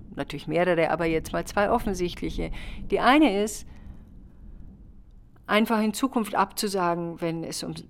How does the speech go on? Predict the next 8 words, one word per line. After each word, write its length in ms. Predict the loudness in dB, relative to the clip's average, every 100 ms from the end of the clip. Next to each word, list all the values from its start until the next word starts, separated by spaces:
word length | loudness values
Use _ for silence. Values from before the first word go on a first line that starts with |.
| -8
Essenseinladungen 800 | -6 -4 -6 -4 -4 -2 -4
geht 320 | 0 0 0 0
oder 340 | 0 0 -2
um 240 | -6 -8
Treffen 380 | -6 -4 -4 -6
zum 180 | -8 -8
Essen 280 | -8 -8 -4
geht. 400 | 0 0 -2